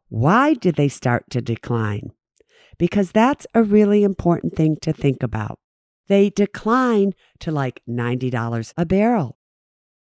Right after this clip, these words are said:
And I know in our heads, we all think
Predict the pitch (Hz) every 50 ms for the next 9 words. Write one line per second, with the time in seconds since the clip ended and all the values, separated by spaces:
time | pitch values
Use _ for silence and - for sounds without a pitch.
0 | _ _ _ _ _ _ _ - - 185 180 - 185 208 208 220 214 208 202 202
1 | 190 - - 180 190 - - 170 175 175 170 165 165 - 226 247 233 190 165 165
2 | 165 156 - - _ _ _ _ _ - 131 170 226 254 269 247 - 175 190 208
3 | 208 208 - - - 190 185 180 180 _